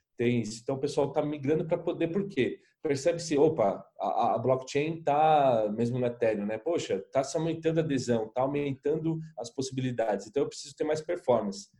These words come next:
Então, como fazer isso de um jeito, manter uma forma democrática e, ao mesmo tempo, ser rápido? Então, é por isso que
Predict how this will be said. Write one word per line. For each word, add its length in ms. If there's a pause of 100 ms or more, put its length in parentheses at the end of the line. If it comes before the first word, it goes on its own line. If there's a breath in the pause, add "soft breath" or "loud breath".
(460)
Então, 440
como 240
fazer 260
isso 180
de 100
um 40
jeito, 580
manter 400
uma 280
forma 320
democrática 840
e, 60
ao 100
mesmo 320
tempo, 320
ser 160
rápido? 320 (220)
Então, 340 (320)
é 260
por 160
isso 200
que 320